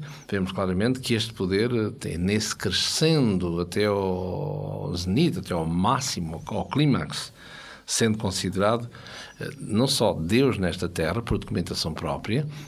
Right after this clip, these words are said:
como também, a nível da política, sendo um rei de reis, onde punha e depunha reis e todos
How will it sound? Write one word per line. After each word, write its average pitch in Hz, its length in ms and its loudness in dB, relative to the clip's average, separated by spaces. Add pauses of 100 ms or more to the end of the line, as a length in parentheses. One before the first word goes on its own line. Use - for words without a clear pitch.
(120)
como 123 200 2
também, 107 480 2
a 117 40 0
nível 104 320 2
da 98 80 0
política, 110 500 2
sendo 123 580 2
um 127 260 8
rei 117 360 4
de 156 400 0
reis, 127 480 0 (300)
onde 95 240 -2
punha 147 540 2
e 107 120 2
depunha 92 420 -2
reis 104 480 -2
e 95 80 -2
todos 92 500 -4